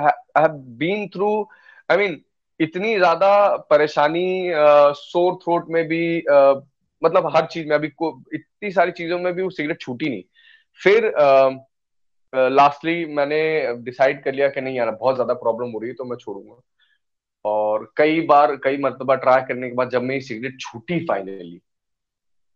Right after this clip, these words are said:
तब, अ, मुझे, मुझे वही सबसे बड़ा achievement मुझे वही लगा कि यार, मैंने cigarette छोड़ दी।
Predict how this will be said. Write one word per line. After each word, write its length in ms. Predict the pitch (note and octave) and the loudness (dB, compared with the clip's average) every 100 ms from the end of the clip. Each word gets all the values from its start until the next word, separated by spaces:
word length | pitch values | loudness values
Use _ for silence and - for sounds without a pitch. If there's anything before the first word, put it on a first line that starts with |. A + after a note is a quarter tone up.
| - | 0
तब, 460 | E3+ F#3 E3 - _ _ A#2+ | 0 0 -14 -16 _ _ -4
अ, 500 | A2+ G#2+ A2 A2 G#2+ G#2 _ _ _ _ _ | 0 2 2 2 0 -4 _ _ _ _ _
मुझे, 500 | C#3 C3 B2+ C#3 B2 G2+ B2+ A#2+ - | -8 -4 0 0 0 -6 -6 -6 -8
मुझे 260 | B2+ C3 D3+ | -6 -4 -2
वही 180 | C#3 C#3 | -2 0
सबसे 260 | C3+ - | -2 -2
बड़ा 160 | C3+ B2+ | 2 2
achievement 380 | B2 B2+ A#2+ A#2+ | 2 -4 -6 -6
मुझे 140 | A#2 | -8
वही 240 | A#2 A2+ G#2+ | -8 -6 -4
लगा 200 | G#2 G#2 | -2 -2
कि 100 | A2+ | -4
यार, 80 | |
मैंने 140 | G#2+ A2+ | -4 -8
cigarette 280 | A2 A2 - | -10 -14 -12
छोड़ 180 | G#2 | -14
दी। 80 | G2 | -14